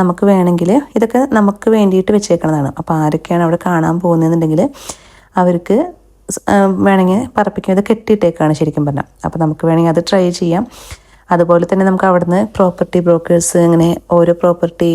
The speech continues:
ഡീലേഴ്സിൻ്റെ അവരുടെ, ഏഹ്, പേര് എഴുതിയേക്കണ പട്ടങ്ങൾ നമുക്ക് വേണമെങ്കിൽ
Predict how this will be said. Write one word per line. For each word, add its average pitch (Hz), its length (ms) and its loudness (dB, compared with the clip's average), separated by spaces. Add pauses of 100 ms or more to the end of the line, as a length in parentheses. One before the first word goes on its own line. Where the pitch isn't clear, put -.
(460)
ഡീലേഴ്സിൻ്റെ 170 680 2
അവരുടെ, 165 360 2 (800)
ഏഹ്, 170 300 2
പേര് 190 480 4
എഴുതിയേക്കണ 170 440 0 (100)
പട്ടങ്ങൾ 165 340 0
നമുക്ക് 160 220 -2
വേണമെങ്കിൽ 156 340 0